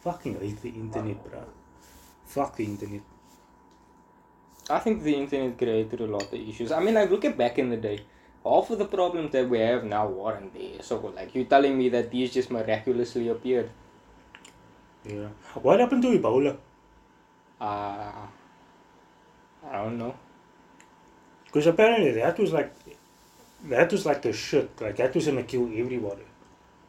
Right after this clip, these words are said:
Speaker 2: I mean, Zuma said you could take a shower.
Speaker 1: That's aids, bruh.
Speaker 2: Oh, that was aids. My bad. <laughs> I have a very poor memory.
Speaker 1: Yeah, Ebola was supposed to take us out.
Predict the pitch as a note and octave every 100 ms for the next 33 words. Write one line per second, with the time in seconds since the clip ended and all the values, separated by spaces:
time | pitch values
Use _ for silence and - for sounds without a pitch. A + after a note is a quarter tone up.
0 | _ _ _ _ _ _ - - A#2+ A#2
1 | A2 A#2 C3 C3+ B2+ B2 A#2 A2 A#2 A2
2 | G#2+ A2 A#2+ A2+ A#2+ - - D3 F3 -
3 | E3 F#3+ F#3+ A#2 G#2+ A2+ C#3+ - - C#3
4 | D3 E3+ D3+ C#3 E3 G3+ F3 A#2 B2 E3+
5 | C3 C3+ D#3+ F3 - G#4 - B4+ - -
6 | - _ _ _ - - - - - -
7 | - - - A#2+ A#2+ A#2 A2 A#2 A2 A2+
8 | A2 G#2 G#2+ G#2+ G#2+ - - _ - _
9 | - - - _ - - - - - _
10 | - A#2+ C3+ A#2+ G#2+ A#2 C#3 C#3+ C#3+ B2+
11 | C#3 C#3 C#3+ C3+ C3 B2+ - C3 C3